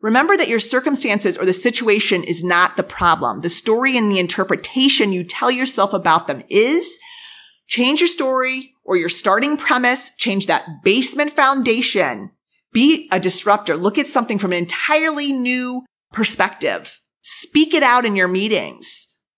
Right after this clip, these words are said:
What if we just, we, we ignored and said, "That's not an actual fact"?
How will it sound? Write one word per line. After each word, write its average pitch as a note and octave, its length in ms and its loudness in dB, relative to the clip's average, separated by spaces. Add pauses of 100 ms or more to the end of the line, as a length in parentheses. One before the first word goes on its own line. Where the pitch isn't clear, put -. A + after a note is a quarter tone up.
What G#3+ 120 0
if D4+ 120 -2
we C4+ 160 0
just, A3+ 340 0
we, G#3 240 -4
we A3 100 2
ignored G3+ 420 2
and G3 100 -2
said, - 180 0
"That's G3 240 -2
not G3 260 2
an B3+ 100 -4
actual D#3+ 420 -4
fact"? - 640 -4